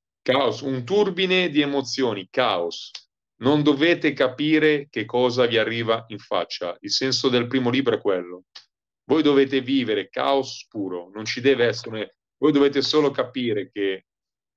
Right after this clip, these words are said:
cui i personaggi devono lottare per sopravvivere. L'imperativo è quello, non c'è strategia, non c'è, non c'è grosse, grosse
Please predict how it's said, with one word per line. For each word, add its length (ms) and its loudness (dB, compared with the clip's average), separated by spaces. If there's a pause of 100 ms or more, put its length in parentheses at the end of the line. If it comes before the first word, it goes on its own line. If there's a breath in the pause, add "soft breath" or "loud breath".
(280)
cui 280 4
i 60 4
personaggi 840 0
devono 400 0
lottare 580 -2
per 140 -4
sopravvivere. 580 -4
L'imperativo 640 0
è 80 -2
quello, 320 2
non 140 -6
c'è 180 -2
strategia, 920 -2 (420)
non 180 -2
c'è, 380 4
non 180 -4
c'è 360 2
grosse, 440 0
grosse 760 0